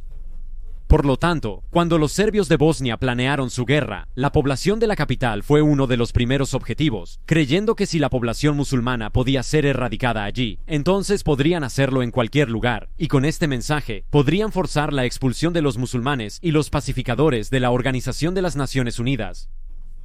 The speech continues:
Con este objetivo en mente, antes del cinco de abril,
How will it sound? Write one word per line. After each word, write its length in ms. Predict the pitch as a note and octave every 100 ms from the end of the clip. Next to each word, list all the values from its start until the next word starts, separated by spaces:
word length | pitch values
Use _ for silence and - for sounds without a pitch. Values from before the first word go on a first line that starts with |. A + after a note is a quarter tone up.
| - - - - - - - - -
Con 140 | F#3
este 220 | A3 -
objetivo 420 | B3 D#3 D3+ C3+
en 60 | A#2+
mente, 340 | C#3+ D3 G2 - -
antes 340 | E3+ G3+ A#3
del 160 | D3 C#3
cinco 380 | - D#3 D#3+ C#3
de 80 | A#2+
abril, 380 | B2 C#3+ F#2+